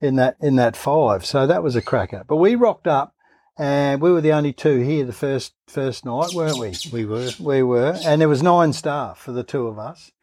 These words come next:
Speaker 1: So that was pretty cool. Um, and I'll get onto the service and the meals a bit. The next night, four guys from, uh, Brisbane rocked up, and they've been with us since. And then yesterday, two other guys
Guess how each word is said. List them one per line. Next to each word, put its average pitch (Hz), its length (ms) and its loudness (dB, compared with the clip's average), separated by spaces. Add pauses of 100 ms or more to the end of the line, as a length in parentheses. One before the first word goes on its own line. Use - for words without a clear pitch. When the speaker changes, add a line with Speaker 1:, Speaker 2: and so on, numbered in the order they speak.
(160)
Speaker 1:
So 147 180 -2
that 170 160 2
was 147 100 -6
pretty 123 280 -4
cool. 120 400 -10 (340)
Um, 147 440 4
and 151 120 6
I'll 143 100 4
get 196 160 4
onto 220 180 2
the 127 100 2
service 147 500 2
and 123 120 -2
the 120 40 -4
meals 147 420 -4
a 123 60 -2
bit. 120 220 -6
The 139 80 0
next 202 300 0
night, 151 280 0
four 175 300 2
guys 143 340 0
from, 123 360 -4 (300)
uh, 123 180 -2 (160)
Brisbane 143 640 0
rocked 135 280 -2
up, 196 240 0 (540)
and 135 180 2
they've 151 200 4
been 135 200 2
with 135 160 0
us 120 120 -2
since. 240 440 -2 (260)
And 135 140 -6
then 131 300 -2
yesterday, 139 800 0
two 156 220 -2
other 139 240 -4
guys 117 460 -6